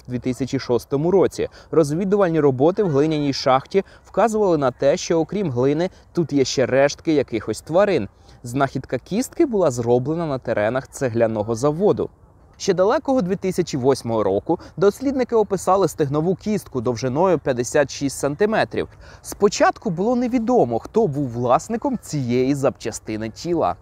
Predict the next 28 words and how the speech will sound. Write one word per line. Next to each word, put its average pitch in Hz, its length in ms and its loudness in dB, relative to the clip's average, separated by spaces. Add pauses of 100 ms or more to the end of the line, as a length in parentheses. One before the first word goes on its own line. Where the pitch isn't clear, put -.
(340)
Дослідники 165 720 0
висловлювали 202 680 2
думку, 127 440 -2
що, 135 160 -2
можливо, 170 380 0
це 139 180 -2
якийсь 160 300 0
зауропод, 151 760 2
гігантський 139 600 -2
травоїдний 135 600 0
динозавр. 135 600 2 (180)
Окремі 156 420 4
представники 143 840 0 (100)
цієї 127 360 0
групи 151 360 0
досягали 127 460 2
в 135 60 -6
тріасі 143 460 0
розмірів 147 480 0 (200)
одинадцяти 147 600 2
метрів. 123 480 0 (160)
Не 302 180 2
дивно, 202 400 4
що 196 180 0
підозри 120 480 2
пали 120 340 2
на 147 120 0
них. 196 320 -2